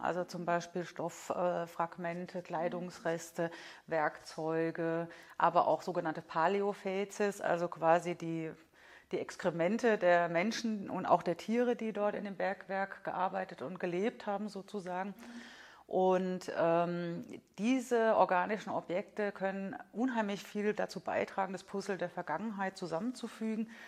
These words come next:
Denn in normalen Grabungen haben wir ja meistens keine organischen Funde oder nur so we-, sehr wenig, die uns, äh, überlassen, äh, sind.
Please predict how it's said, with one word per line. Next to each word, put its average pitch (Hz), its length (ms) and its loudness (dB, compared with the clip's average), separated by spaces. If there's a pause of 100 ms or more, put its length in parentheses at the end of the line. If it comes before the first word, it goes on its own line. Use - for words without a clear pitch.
(140)
Denn 175 140 -4
in 175 160 -8
normalen 170 520 0
Grabungen 185 600 2
haben 175 180 -6
wir 180 100 2
ja 175 340 4 (260)
meistens 170 480 0
keine 180 320 0
organischen 147 540 -2
Funde 165 320 -6
oder 156 160 -4
nur 160 160 -8
so 160 200 -6
we-, 156 120 -8 (100)
sehr 160 220 2
wenig, 180 480 2 (540)
die 175 100 -4
uns, 160 280 -6
äh, 160 600 -2
überlassen, 156 720 2 (100)
äh, 160 140 -6
sind. 160 420 -4